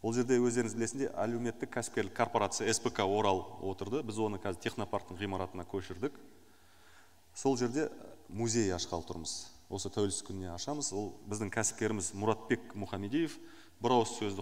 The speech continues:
қолдап, өзінің қаражатынан жиырма миллионға жуық қаражатты сол жерде күрделі жөндеу өткізіп, музейге үлкен көмек беріп отыр. Мемлекетте жағдай бар.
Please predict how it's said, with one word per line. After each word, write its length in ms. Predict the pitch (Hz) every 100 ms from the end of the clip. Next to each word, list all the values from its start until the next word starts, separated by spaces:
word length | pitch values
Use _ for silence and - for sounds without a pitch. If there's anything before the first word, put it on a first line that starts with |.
| -
қолдап, 320 | 104 135 156 - - - -
өзінің 320 | 113 120 117 92
қаражатынан 560 | 104 98 98 123 143 - - - -
жиырма 240 | 113 135 127
миллионға 320 | 120 113 104 110
жуық 160 | 101 110
қаражатты 480 | 107 101 104 -
сол 160 | - 104
жерде 160 | 98 -
күрделі 400 | 123 123 110 104
жөндеу 320 | 104 101 98
өткізіп, 320 | - 127 196 - - - - - - - - 107
музейге 460 | 107 110 107 139 -
үлкен 240 | 95 113 98 -
көмек 320 | - 113 107 -
беріп 240 | 90 87
отыр. 160 | 80 - -
Мемлекетте 480 | 117 117 117 110 127
жағдай 240 | 131 135
бар. 160 | 147